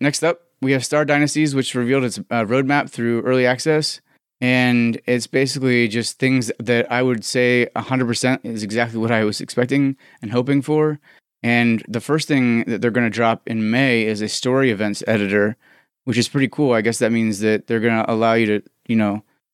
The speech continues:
basically they're gonna throw this mod tool out real early to let people start throwing in story events, which I think is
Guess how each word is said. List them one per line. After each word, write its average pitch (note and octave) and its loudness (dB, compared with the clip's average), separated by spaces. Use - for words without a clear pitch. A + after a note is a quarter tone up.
basically A2+ 0
they're A#2 2
gonna A#2 0
throw C3 0
this A#2 -4
mod A#2+ 0
tool A2+ 0
out G#2 2
real A2+ 0
early A2 2
to A#2 -2
let A2 0
people G#2+ 0
start - -2
throwing A#2+ 2
in G#2+ -2
story A#2+ 0
events, G#2 -4
which A#2 -4
I C3 4
think C3 2
is - -2